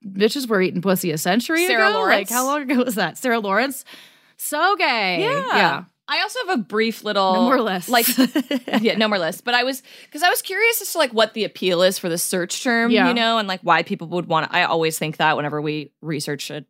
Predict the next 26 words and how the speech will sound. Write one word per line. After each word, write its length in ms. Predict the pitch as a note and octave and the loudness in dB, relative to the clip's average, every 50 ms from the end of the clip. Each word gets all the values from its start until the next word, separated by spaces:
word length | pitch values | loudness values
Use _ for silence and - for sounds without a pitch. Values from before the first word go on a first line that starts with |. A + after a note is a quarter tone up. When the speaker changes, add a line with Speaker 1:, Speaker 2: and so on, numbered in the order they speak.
| _ - | _ -6
Speaker 2:
a 80 | D#3+ D#3+ | -4 -2
topic, 380 | - D#3+ C3+ C#3 - E3 D#3+ | 0 0 0 2 0 0 -2
I'm 120 | E3+ E3+ E3+ | 0 0 -2
like, 140 | F3 F#3 | -2 0
"Why 160 | - A#3 D4 G4+ | 0 0 0 2
would 120 | C5 B4+ | 0 -2
someone 200 | - G#4+ G4 G4 | -4 -4 -2 0
wanna 220 | E4 C4 B3+ - - _ _ _ | 0 0 -2 -4 -8 _ _ _
look 180 | - F3 E3 - | -4 -4 -4 -4
for 120 | - - | -8 -12
this?" 120 | - G3 F#3 | -8 -2 2
Like, 220 | A3 G#3 E3+ - | 2 2 2 0
I'm, 120 | D#3+ D#3+ - | -2 -4 -4
Speaker 1:
Yes. 40 | - - | -2 0
Speaker 2:
I, 200 | G3 G#3 A3+ - - | 0 0 -2 -2 -2
I 80 | A3 | 0
wanna 220 | A#3 B3+ C#4 C#4 C#4+ | 0 0 0 -2 0
know 100 | C#4 C4 | 0 -2
what 140 | B3+ B3 - | -2 -2 -2
the 80 | G3 | -2
appeal 320 | - - - A3 A#3 A3+ A3+ | -4 -2 0 2 2 4 4
Speaker 1:
Mm-hmm. 180 | A#3+ A#3+ B3 | 4 2 2
Speaker 2:
is. 140 | B3+ C4+ C4+ | 0 -2 -6
Like, 100 | - - | -8 -10
I'm 100 | E3 E3 | -10 -12
curious. 600 | E3 - D#3 G#2 E2+ - - - - - - - | -10 -10 -10 -10 -10 -10 -12 -14 -16 -18 -20 -20